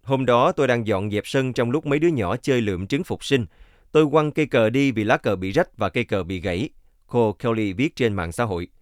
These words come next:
"Sau đó tôi nhìn thấy ông lấy rác dừng lại, xuống xe, gỡ lá cờ ra, xếp lại cẩn thận." Cô Kelly cho biết hành động của ông Gardner khiến cô xấu hổ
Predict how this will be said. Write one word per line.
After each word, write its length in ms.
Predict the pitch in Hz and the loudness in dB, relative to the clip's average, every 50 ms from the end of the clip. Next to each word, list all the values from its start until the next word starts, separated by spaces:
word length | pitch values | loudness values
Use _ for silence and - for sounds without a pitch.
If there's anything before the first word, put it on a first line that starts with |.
| _ _ _ _ _ _ _ _ _ _ _ _ _ | _ _ _ _ _ _ _ _ _ _ _ _ _
"Sau 180 | - - 180 165 | 0 2 4 6
đó 180 | 160 165 208 | 6 6 6
tôi 140 | - 185 165 | 4 2 2
nhìn 220 | 151 139 127 123 | 2 2 0 0
thấy 300 | 123 147 139 147 165 202 - | 0 0 0 2 2 0 2
ông 200 | - 139 139 139 | 2 2 2 2
lấy 140 | 135 139 165 | 2 0 0
rác 240 | 170 170 175 202 - | 2 0 0 -2 -2
dừng 320 | 120 101 113 110 101 95 | -4 -4 -2 -2 -2 -4
lại, 300 | 92 90 85 82 87 90 - _ | -4 -4 -4 -6 -8 -10 -14 _
xuống 300 | - - 143 139 165 190 | -6 -2 -2 -2 -2 -2
xe, 320 | - - 135 127 120 110 - - _ _ _ _ | -2 0 0 2 0 0 -4 -8 _ _ _ _
gỡ 280 | - 101 110 92 95 120 | -4 -2 0 0 0 2
lá 140 | 151 170 190 | 0 0 0
cờ 200 | - - 107 95 | 0 0 -2 0
ra, 260 | 90 110 117 113 98 - | 0 0 0 0 -2 -6
xếp 300 | _ - - 160 180 - | _ -2 0 0 0 0
lại 200 | 113 104 87 82 | -2 -2 -2 -2
cẩn 260 | - - 104 90 95 139 | -4 -4 -4 -4 -4 -6
thận." 180 | 131 85 76 - - _ _ _ _ _ _ _ _ _ _ _ _ _ _ _ _ _ | -6 -8 -8 -10 -16 _ _ _ _ _ _ _ _ _ _ _ _ _ _ _ _ _
Cô 120 | - 165 | 2 2
Kelly 360 | 160 - 151 156 151 147 147 139 | 4 4 4 4 4 4 2 2
cho 200 | - - 143 139 | 4 4 4 4
biết 240 | 135 151 185 190 | 4 2 2 2
hành 180 | - 127 117 107 | 0 -2 0 0
động 220 | 101 101 98 104 | 0 0 0 0
của 100 | 110 - | 2 2
ông 160 | 135 127 127 120 | 2 2 2 2
Gardner 440 | 120 123 120 117 120 123 117 113 - | 2 2 2 2 0 0 0 0 0
khiến 180 | - 135 160 175 | -2 -4 -2 -2
cô 140 | - 127 117 | -2 -2 -2
xấu 240 | - - 135 156 175 | 0 0 0 0 0
hổ 340 | 131 101 90 90 135 185 | 0 -2 -2 -2 -2 -4